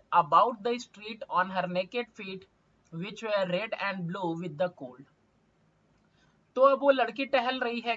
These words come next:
गलियों में नंगे पांव, और उसके पांव जो है लाल नीले हो चुके हैं ठंड की वजह से, स्थिति खराब हो गई यानी पैरों की। In her old apron, ये कपड़े वगैरह की बात हो रही है, she carried a great many matches।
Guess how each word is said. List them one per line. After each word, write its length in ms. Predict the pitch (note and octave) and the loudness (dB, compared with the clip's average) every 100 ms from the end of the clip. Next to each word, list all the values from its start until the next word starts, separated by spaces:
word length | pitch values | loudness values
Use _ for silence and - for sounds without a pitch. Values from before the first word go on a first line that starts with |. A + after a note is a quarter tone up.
| F3 | 2
गलियों 340 | F3+ G#3+ B3 A3+ | 0 0 -6 -6
में 220 | A#3+ D4+ F#3+ | -8 -12 -8
नंगे 400 | E3 G3 G#3 G3+ - | -6 -6 -6 -6 2
पांव, 280 | F#3 A3 C4 _ _ _ _ _ _ | 2 2 -2 _ _ _ _ _ _
और 160 | - F#3 | 0 0
उसके 240 | F#3+ A3+ G#3 | 0 -10 -2
पांव 220 | G#3+ G#3 G#3+ | 2 2 0
जो 120 | G#3+ G3+ | -4 -4
है 120 | F#3+ | -2
लाल 260 | F#3 F#3 G3+ | 4 6 6
नीले 260 | F#3+ F3+ G#3+ | 2 -6 -6
हो 180 | G#3 G3 | -8 -10
चुके 280 | G3 F3+ F#3+ | -10 -8 -6
हैं 220 | F#3+ F#3+ | -4 -6
ठंड 320 | - F3 F3+ | -6 -8 -6
की 160 | E3+ F3 | -6 -6
वजह 240 | D#3+ F3+ | -4 -2
से, 200 | G3 G#3 A3+ _ _ _ _ _ _ _ _ _ | -4 -8 -18 _ _ _ _ _ _ _ _ _
स्थिति 340 | _ F3+ F3 F#3 | _ -14 -12 -8
खराब 420 | F3 E3 F#3 G#3+ | -4 2 2 0
हो 60 | G#3 | -4
गई 180 | G#3 G3+ | -8 -6
यानी 220 | G3+ G3 | -6 -6
पैरों 300 | F3 F#3+ F#3+ F3+ | -2 0 0 -4
की। 100 | A3+ B3+ _ _ _ - | -14 -16 _ _ _ -14
In 160 | A#3 C4+ | -4 0
her 80 | C#4+ C4+ | 0 0
old 320 | A3+ C4+ D4+ - G3+ | -2 -2 -2 -2 4
apron, 500 | A#3+ A#3+ A#3+ A3 D#4 - | 4 4 2 2 0 -10
ये 200 | F#3+ F#3+ G3 | -12 -8 -4
कपड़े 240 | F#3 A#3+ | -4 -4
वगैरह 240 | A#3+ A#3 A3 | -4 -6 -8
की 120 | A3+ | 0
बात 240 | F#3+ F#3+ | 2 2
हो 100 | G3+ | 0
रही 160 | G3+ E3 | -4 -2
है, 180 | E3+ B3 | -2 -2
she 220 | - B3 - | -6 -12 -6
carried 440 | G#3 G3 A#3+ C4+ A#3+ | -4 -4 -4 -4 -4
a 60 | F3 | -4
great 380 | F3 G#3 C4+ - G3 | -6 -4 -6 -8 -12
many 240 | F#3+ G#3+ A3 | -10 -10 -8
matches। 460 | D#3 C#3+ F3+ A#3 | -8 -6 -8 -12